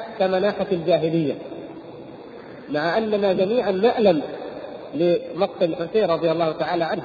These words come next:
ما في ذلك شك. وعندنا نحن المسلمين أن مقتل الحسين على ألمه ومصيبته ليس أشد ألمًا من مقتل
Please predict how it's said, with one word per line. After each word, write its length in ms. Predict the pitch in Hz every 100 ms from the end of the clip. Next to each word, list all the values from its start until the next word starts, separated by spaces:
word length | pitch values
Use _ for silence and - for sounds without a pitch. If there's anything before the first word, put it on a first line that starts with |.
| 135
ما 120 | 208
في 100 | 233
ذلك 240 | 240 226 - -
شك. 80 | 240 - - - - - - - -
وعندنا 800 | 156 220 262 220 214 196 190 190 190 190 190
نحن 280 | 196 208 175
المسلمين 720 | 175 165 165 156 160 175 175 165 - - - - 202
أن 280 | 214 196
مقتل 340 | 220 226 - 196
الحسين 560 | 185 175 190 190 170
على 380 | 165 190 185 180
ألمه 480 | 185 180 160 160 160 - - - - - 156
ومصيبته 840 | 170 160 175 165 175 160 151 170 - - - - 135
ليس 440 | 170 220 196 -
أشد 720 | 190 147 160 196 180 151 180 190
ألمًا 400 | 190 180 185 175 185
من 200 | 160 156
مقتل 640 | 175 - - 175 175 180